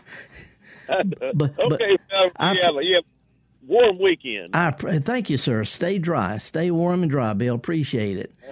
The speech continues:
Speaker 1: All right, bye-bye.
Speaker 2: Okay, now let's go to Brandon. Hey, Jerry. Good morning. How are you, lady?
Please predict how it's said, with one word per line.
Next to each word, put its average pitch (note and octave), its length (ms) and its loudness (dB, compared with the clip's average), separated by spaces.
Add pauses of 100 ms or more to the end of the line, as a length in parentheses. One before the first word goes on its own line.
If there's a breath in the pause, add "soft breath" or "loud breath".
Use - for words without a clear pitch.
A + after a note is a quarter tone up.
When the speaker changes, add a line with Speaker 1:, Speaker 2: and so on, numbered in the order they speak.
(340 loud breath)
Speaker 1:
All B2+ 160 -2
right, A2 220 0
bye-bye. G#2 360 -6 (320 loud breath)
Speaker 2:
Okay, D3+ 320 0
now F3 160 0
let's G#3 180 -2
go F3+ 180 0
to C#3+ 140 0
Brandon. C3+ 500 0
Hey, A3 160 0
Jerry. E3 480 -2
Good G#3 220 -2
morning. G#3+ 280 2
How G3 120 2
are G3+ 80 0
you, G3 160 0
lady? F#3 440 0